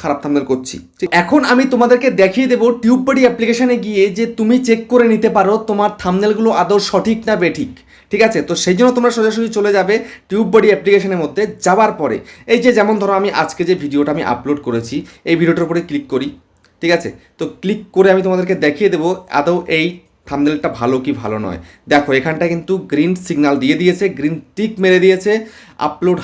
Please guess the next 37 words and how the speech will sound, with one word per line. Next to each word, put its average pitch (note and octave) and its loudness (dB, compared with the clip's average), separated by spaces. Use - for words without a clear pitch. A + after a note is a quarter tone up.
হাই B2+ 0
রেজুলেশন C#3+ 0
থাম্বনেল", G#2 -6
ঠিক D#3+ -2
আছে? D3+ -4
তারপর D#3+ 0
দেখো, F#3+ 0
এখানে F#3 4
আমি F#3+ 2
ট্যাগস F#3 2
ঠিক G3 -2
দিয়েছি, F#3 2
ডেসক্রিপশন F3+ -4
সব - -4
ঠিক F#3 -2
লিখেছি, F3 2
সব F#3 -6
কিন্তু F3+ -4
রাইট D3+ 2
চিহ্ন C#3+ -4
দিয়ে B2 -2
দিয়েছে, G2+ -10
বুঝতে F3 -4
পারছো? F3+ 0
এইভাবে F#3+ 2
কিন্তু A3 -2
তোমরা G#3 0
চেক F#3 4
করবে। C3 -2
তারপরে F3+ 0
দেখো, E3+ -2
আমি D#3+ -4
এখানটাতে D3 -6
এইটা C3+ -4
দি-, C#3+ -6
দেখে C#3+ -2
দিই, C#3+ -6